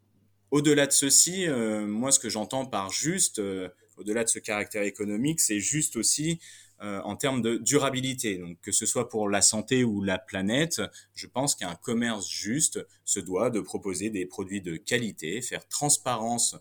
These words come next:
justement sur le niveau de qualité de son offre et se doit de proposer des produits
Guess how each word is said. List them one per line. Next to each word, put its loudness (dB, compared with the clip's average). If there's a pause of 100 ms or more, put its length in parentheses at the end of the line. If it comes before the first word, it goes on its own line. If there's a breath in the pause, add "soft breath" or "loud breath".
(300 soft breath)
justement 0
sur 2
le -2
niveau -2
de -10
qualité -6
de -2
son -4
offre -4 (200 loud breath)
et -4
se -4
doit 2
de -2
proposer -6
des -2
produits -6